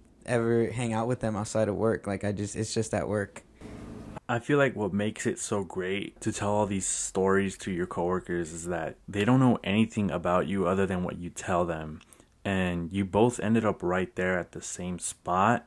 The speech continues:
Speaker 2: And then after that, you guys live on your own lives. You get me? There's no room for judgment. And it's kind of like a form of therapy 'cause, like, you're spilling out all the stuff, all the scenarios you've been in. And it's kind of like you're talking to yourself in a way.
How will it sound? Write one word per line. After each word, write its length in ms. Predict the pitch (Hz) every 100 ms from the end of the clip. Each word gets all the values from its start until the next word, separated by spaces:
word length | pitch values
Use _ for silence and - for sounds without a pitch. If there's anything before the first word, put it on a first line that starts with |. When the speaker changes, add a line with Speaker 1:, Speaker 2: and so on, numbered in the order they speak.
| -
Speaker 2:
And 120 | -
then 120 | 95
after 340 | 90 90 - 98
that, 240 | 95 92
you 140 | 92 92
guys 340 | 95 87 85
live 240 | 87 90 -
on 360 | 170 85 82
your 220 | 80 80 - -
own 440 | 95 87 85 78
lives. 920 | 78 85 80 78 69 - - - - _ _ _ _ -
You 120 | 95
get 200 | 87 87
me? 100 | 90
There's 240 | 90 87
no 300 | 95 104 110
room 380 | 110 95 104 101
for 140 | - 80
judgment. 640 | 82 87 78 80 76 - - - - - -
And 280 | 107 127 139
it's 140 | -
kind 200 | 165 165
of 100 | 160
like 180 | 165 165
a 40 |
form 260 | - 135 139
of 120 | 135
therapy 480 | - 117 117 110 87
'cause, 280 | - 87 85
like, 220 | 80 - - - - -
you're 80 | 107
spilling 440 | - 123 120 117
out 300 | 113 110 -
all 220 | - 95
the 80 | 101
stuff, 420 | - - 90 90 -
all 100 | 101
the 100 | 110
scenarios 680 | - 101 90 92 98 95 92
you've 160 | 85
been 160 | 90 87
in. 160 | 87 87
And 120 | 95
it's 120 | 95
kind 180 | - 147
of 120 | 139
like 200 | 135 123
you're 80 | 123
talking 380 | - 120 123 113
to 60 |
yourself 440 | 104 95 95 87 92
in 80 |
a 40 | 87
way. 340 | 80 78 78